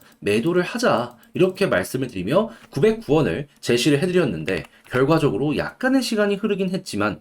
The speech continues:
어떻게 되었다? 결국 구백십 원 넘기는 모습을 보여주며 아, 구백구 원에 벌어만 났더라도 십이 프로 수익 달성 완료가 되었겠구나 라는 걸 확인을 할 수가 있다라는 겁니다. 물론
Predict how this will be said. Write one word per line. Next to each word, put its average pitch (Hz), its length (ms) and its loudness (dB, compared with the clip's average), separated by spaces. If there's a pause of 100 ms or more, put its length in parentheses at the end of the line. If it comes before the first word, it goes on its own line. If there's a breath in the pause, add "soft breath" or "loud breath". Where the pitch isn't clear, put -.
(140 soft breath)
어떻게 - 380 -4
되었다? 175 500 -2 (120)
결국 117 520 0
구백십 - 720 0
원 247 320 0
넘기는 226 560 2
모습을 131 420 -2
보여주며 82 520 -6 (100)
아, 98 460 -6 (260)
구백구 165 400 -2
원에 131 340 0 (140)
벌어만 196 480 2
났더라도 147 840 -4 (240)
십이 - 640 -4
프로 147 360 -2 (220)
수익 240 240 -2
달성 196 640 0
완료가 165 480 -6
되었겠구나 190 920 -2 (180 loud breath)
라는 98 240 -2
걸 147 260 0
확인을 233 320 -2
할 85 120 0
수가 - 260 -4
있다라는 139 400 -4
겁니다. - 400 -10 (220 loud breath)
물론 226 380 2